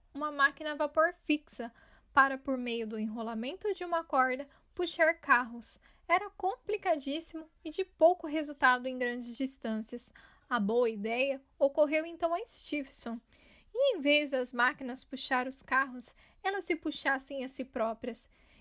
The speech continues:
Estuda que estuda, e Stephenson resolveu o problema. Inventou a locomotiva, a máquina que se puxava a si própria. Mas que luta! Foi enorme a resistência do povo. Ninguém queria saber daquilo.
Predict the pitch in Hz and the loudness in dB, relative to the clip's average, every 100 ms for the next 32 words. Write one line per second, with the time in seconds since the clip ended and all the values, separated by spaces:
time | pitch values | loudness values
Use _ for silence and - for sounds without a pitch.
0 | - 240 - 240 247 262 233 - 233 - | -4 -2 0 0 2 0 0 -10 -2 0
1 | - 240 262 262 - _ - 240 226 - | 4 4 4 2 -12 _ -8 -6 -4 -2
2 | 330 320 330 302 - 392 440 440 349 302 | -2 0 -4 -4 -2 0 2 2 4 2
3 | 294 311 311 277 247 254 262 - - _ | 2 0 0 0 -2 -4 -12 -20 -20 _
4 | _ 254 247 240 247 277 285 285 339 - | _ -4 0 0 6 6 6 4 2 0
5 | 392 440 - 277 269 254 254 _ _ - | -8 -4 -2 -2 -2 -4 -10 _ _ 0
6 | 226 226 277 294 302 277 - 269 - 247 | 2 8 6 6 -10 -6 -4 -4 -4 0
7 | 294 311 320 - 277 - 403 - 285 233 | 4 4 2 -6 -4 2 2 4 4 4
8 | - 226 - _ - _ 233 233 247 - | 0 -10 -12 _ -20 _ -2 0 2 0
9 | - 285 403 349 247 262 277 - 226 - | 2 4 6 6 4 0 -4 -8 -8 -10
10 | - _ _ 247 254 370 453 294 247 285 | -20 _ _ 4 6 6 0 2 6 6
11 | 294 269 269 269 262 262 262 269 277 - | 6 -2 -4 -4 -2 -2 -2 -4 -4 -2
12 | 220 214 233 - - _ 277 302 269 285 | -2 -2 -8 -18 -20 _ -6 -4 0 0
13 | 453 - 330 320 320 311 269 262 269 285 | 0 0 2 2 2 0 2 2 2 0
14 | - 247 233 | -6 -8 -8